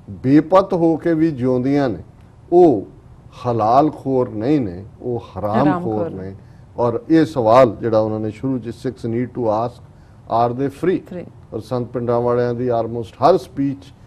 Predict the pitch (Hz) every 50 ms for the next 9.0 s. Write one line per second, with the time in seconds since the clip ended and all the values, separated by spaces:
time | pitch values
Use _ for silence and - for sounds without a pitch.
0 | - - - - 113 120 127 127 - - 120 120 110 107 104 110 127 151 165 160
1 | - 156 151 139 127 - 151 135 - 127 123 127 127 120 113 - - - 104 98
2 | 98 - - - - - - - - 120 117 - 117 110 110 123 131 123 - 135
3 | 127 - - - 139 131 92 95 107 107 104 104 123 151 156 151 127 90 78 -
4 | - - - - - - 117 120 123 123 110 98 110 107 107 104 101 104 113 117
5 | 113 104 113 107 - - 110 101 101 98 107 104 - - - 120 123 - 151 151
6 | 165 160 165 156 147 151 - - - - - - - 113 113 117 117 117 120 120
7 | 113 113 117 123 127 123 120 120 - 120 135 156 170 165 - 113 101 95 82 -
8 | - - - - - - - - 127 120 110 87 87 104 117 127 131 139 139